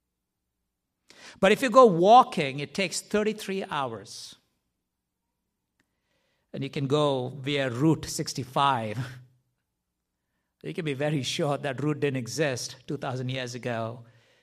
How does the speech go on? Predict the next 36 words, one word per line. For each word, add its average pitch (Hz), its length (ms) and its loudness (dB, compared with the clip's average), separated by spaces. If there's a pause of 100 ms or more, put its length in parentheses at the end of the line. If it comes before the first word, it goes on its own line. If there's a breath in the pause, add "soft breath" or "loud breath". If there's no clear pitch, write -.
(460 soft breath)
And 120 360 -6 (220)
he 160 200 -6
didn't 135 180 -6
take 131 160 -8
the 127 80 -6
bus. - 880 -6 (200)
He 123 120 -10
didn't 120 140 -8
take 117 140 -10
the 123 80 -10
car. 117 460 -8
We 196 120 0
don't 214 260 6
know 190 260 4
how 175 160 0
he 165 100 0
went. 147 380 0
We, 165 180 -2 (280 loud breath)
you 175 60 -4
know, 165 180 2
uh, 185 240 2
the 160 300 -2
imageries 196 640 -2
that 160 120 -4
we 156 120 -4
have 160 440 2
is 147 180 -4
Mary 160 300 0
sitting 156 340 -4
on 147 100 -6
the 131 100 -6
donkey, 135 640 -2
and 123 300 -8 (440)
it - 120 -12
could 185 180 0
be. 139 300 -6